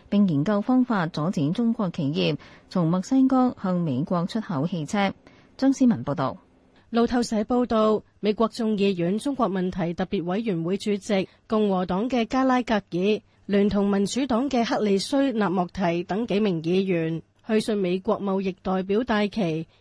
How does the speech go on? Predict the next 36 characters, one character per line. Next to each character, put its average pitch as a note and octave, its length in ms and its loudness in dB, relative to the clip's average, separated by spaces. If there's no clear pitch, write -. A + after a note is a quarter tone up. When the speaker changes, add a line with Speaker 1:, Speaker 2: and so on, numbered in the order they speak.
Speaker 2:
要 B3 140 2
求 F3 260 -2
將 C4+ 280 0
對 G#3 220 2
中 B3+ 180 -2
國 G#3+ 160 0
汽 G#3+ 180 -2
車 B3+ 340 -2
徵 C4 380 -2
收 C4 220 -2
嘅 G3+ 200 0
百 G3 160 -2
分 F#3+ 260 -2
之 C4 140 -6
二 G3+ 260 0
十 - 140 -6
五 F#3+ 180 -2
關 A#3 220 0
稅 G#3 220 -4
提 D#3 240 -6
高， A#3 340 2
以 G#3 220 2
壓 A#3 120 2
制 A#3+ 120 -2
預 G#3 340 2
期 F3+ 240 0
嘅 A3 200 2
中 C#4 220 -2
國 A3 140 0
汽 A3 200 0
車 C4+ 220 -2
進 A3 220 -2
口 F#3+ 180 -2
量 F#3+ 220 0
急 A3+ 160 -2
增。 A#3+ 400 0